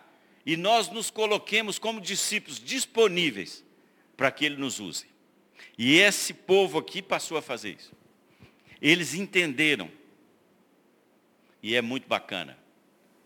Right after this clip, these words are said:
É uma igreja que caminhava unida, na doutrina, na oração, no louvor, no partir do pão.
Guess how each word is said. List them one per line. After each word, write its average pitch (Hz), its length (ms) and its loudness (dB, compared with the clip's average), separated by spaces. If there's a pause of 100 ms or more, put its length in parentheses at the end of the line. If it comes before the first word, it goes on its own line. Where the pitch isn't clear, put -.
(120)
É 107 60 -10
uma 123 140 -4
igreja 143 460 -2
que 131 460 -6 (120)
caminhava 156 460 -2
unida, 151 400 -8 (1080)
na 127 140 -2
doutrina, 151 640 -6 (680)
na 123 120 -2
oração, 143 680 0 (320)
no 123 160 -4
louvor, 143 640 -4 (320)
no 143 140 -4
partir 160 340 -4
do 139 160 -12
pão. 143 400 -4